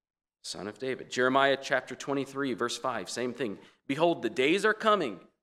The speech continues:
declares the Lord, "when I will raise up" for who? For David. "A righteous branch." That means someone who comes from David's tree. "A righteous branch, and he shall reign as king and deal wisely and shall execute justice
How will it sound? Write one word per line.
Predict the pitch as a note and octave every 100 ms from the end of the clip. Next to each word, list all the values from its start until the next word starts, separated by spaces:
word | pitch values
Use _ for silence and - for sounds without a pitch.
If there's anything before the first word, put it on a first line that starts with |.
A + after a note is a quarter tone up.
| _ _ -
declares | B2 B2+ A2+ G2+
the |
Lord, | G#2 F#2+ F#2+ - -
"when | B2+ D3
I |
will | D3+ C#3+
raise | C3+ F3 G3
up" | G#3 -
for | F3+ E3+
who? | A3 G#3+ -
For | - B2
David. | E3 G#3+ C#3 F2+ - _ _ _ _ _ -
"A | A2+
righteous | G2+ D3+ G3 G#3+ G3
branch." | - F3 F3+ F2+ -
That | B2
means | C#3 C#3
someone | C3 D3 D3
who | D#3
comes | - D3 D#3+
from | - D3+
David's | D3+ D#3 D#3+ -
tree. | - G3+ F3+ - - _ _ _ _ _ _ _ -
"A |
righteous | C3+ D#3+ G3+ A3+ F3
branch, | D#3 A3 D#3+ - - -
and | E3
he | F#3+
shall | G#3 - F#3+ F3
reign | D#3 F#3 G#3+ A#3
as | A3 G3+ G3
king | - A#3 A#3 G#3+
and | E3+ E3+
deal | D3+ E3 D3
wisely | D3 E3+ G#3 G#3+ G3+ A3+ D3+
and | D#3
shall | D#3+
execute | - E3 D3+ - C3+
justice | - F#3 F#3 G#3 G3+